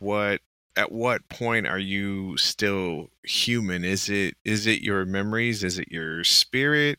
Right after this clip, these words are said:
Is it your soul? Is it your body? Like, what are the parts that make you you and keep you you? Like Altered Carbon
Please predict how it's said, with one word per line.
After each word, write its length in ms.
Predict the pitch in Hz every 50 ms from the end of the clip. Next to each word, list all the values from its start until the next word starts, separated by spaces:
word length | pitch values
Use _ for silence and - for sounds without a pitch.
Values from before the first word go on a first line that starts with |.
| _ -
Is 200 | 92 92 87 90
it 140 | 78 -
your 240 | - 90 85 78 82
soul? 800 | - - - - - - 107 107 107 104 104 101 101 101 98 - _ - - - - - - - - _ _ -
Is 220 | - 95 98 95 95
it 140 | 90 -
your 160 | - 90 85 80 76 78 _ _ -
body? 720 | - 98 98 101 101 101 104 107 110 110 117 127 123 - _ _ _ _ _ - - _ _ _ _ _ _ _ _ - -
Like, 240 | 92 92 - -
what 340 | 92 95 101 104 104 107 104
are 120 | 107 107 98
the 120 | 98 87
parts 480 | - - - 95 92 92 92 - - -
that 220 | - 80 - -
make 420 | 98 98 92 92 95 - - -
you 360 | 98 95 95 92 92 87 85 85
you 680 | 87 90 104 110 113 110 104 98 95 92 90 87 87 _ _ _ _ _ _ _ _ _ _ _ _ _ _ _ _ _ _ -
and 200 | 101 101 98 -
keep 340 | - - 139 143 143 - -
you 400 | 92 95 92 90 90 90 90 87 87 - - _ _ _ _ _ _ _ _ _ _ _ _ _ _ _ _ -
you? 260 | 98 98 104 104 101
Like 200 | 98 98 - -
Altered 400 | 85 117 123 - 131 117 101 -
Carbon 520 | - - 110 107 110 107 110 104 107 110